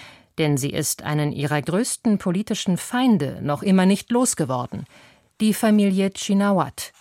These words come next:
Eine der reichsten Familien Thailands hat bereits drei ihrer Mitglieder in das Amt des Premierministers gebracht.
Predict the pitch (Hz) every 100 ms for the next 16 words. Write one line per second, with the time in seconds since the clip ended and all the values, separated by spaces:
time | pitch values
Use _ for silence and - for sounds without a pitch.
0 | _ - - - _ - 208 226 226 208
1 | 208 302 - - 240 - 196 190 208 185
2 | 147 131 - 156 156 180 240 - 175 -
3 | 160 143 143 - 170 160 247 - 165 156
4 | 151 156 - 156 156 151 151 151 151 -
5 | 143 139 - 147 - - 190 175 160 131
6 | 127 - 127 - 139 131 - -